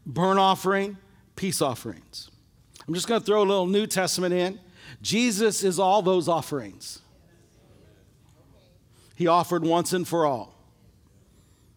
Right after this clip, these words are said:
"And Moses and Aaron went into the tabernacle of the congregation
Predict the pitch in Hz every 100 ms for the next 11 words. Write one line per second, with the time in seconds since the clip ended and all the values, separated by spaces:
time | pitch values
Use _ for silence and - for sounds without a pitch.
0 | _ _ _ _ - - - 202 214 220
1 | 262 262 214 185 196 202 208 233 190 185
2 | 214 - - 160 220 214 165 202 165 -
3 | 214 196 190 196 202 180 202 220 _ _
4 | _ - - 196 160 - 196 185 165 165
5 | 226 208 147 139